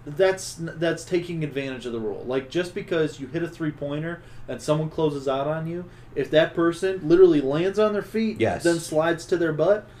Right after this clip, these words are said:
Speaker 1: they're calling a foul. And
Speaker 2: It's
Speaker 1: I think
Speaker 2: crazy.
Speaker 1: that's bullshit. Just 'cause you fall down doesn't mean that it's a foul.
Speaker 2: That's so bananas.
Speaker 1: Are, have there been some kind of cl-, closeouts that have been like, "Okay, now you're kinda,"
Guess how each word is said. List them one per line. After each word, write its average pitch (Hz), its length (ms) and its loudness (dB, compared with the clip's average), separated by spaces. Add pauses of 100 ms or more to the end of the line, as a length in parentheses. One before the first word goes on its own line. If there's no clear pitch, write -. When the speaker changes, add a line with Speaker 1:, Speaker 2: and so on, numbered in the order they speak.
(680)
Speaker 1:
they're 160 160 0
calling 160 300 0
a 139 40 -2
foul. - 380 -4 (240)
And - 80 4
Speaker 2:
It's - 100 0
Speaker 1:
I - 40 -10
think 185 180 -2
Speaker 2:
crazy. 202 100 6
Speaker 1:
that's - 120 -6
bullshit. 208 440 2
Just 190 220 2
'cause 196 160 6
you 180 60 -12
fall 180 240 0
down 185 260 2
doesn't 147 240 0
mean 139 120 -8
that 131 120 -4
it's 120 160 -8
a - 40 -20
foul. - 300 -12 (640)
Speaker 2:
That's - 160 -16
so - 140 -12
bananas. - 140 -18 (340)
Speaker 1:
Are, 165 260 0
have 196 320 6
there 185 140 8
been 165 280 0
some 156 360 -4
kind 156 300 -2
of 156 180 0 (340)
cl-, - 140 -18 (240)
closeouts 147 640 2
that 135 140 2
have 127 100 0
been 131 180 -4
like, 127 280 -4
"Okay, 127 300 -2
now 120 160 -4
you're 135 260 0
kinda," 123 580 -6